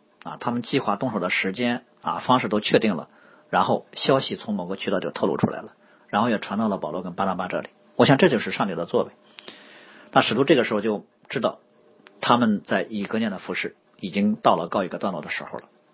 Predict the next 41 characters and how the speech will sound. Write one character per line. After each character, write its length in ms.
啊， 160
他 120
们 100
要 80
离 140
开。 180
那 100
我 60
们 120
可 120
能 100
进 160
一 40
步 80
来 100
思 140
想 180
说， 280
使 160
徒 100
怎 140
么 120
从 180
一 80
开 160
始 100
听 160
见 140
挑 200
唆 180
恼 160
恨 140
的 80
风 160
声 140
选 200
择 60
不 120
走， 200
然 160
后 320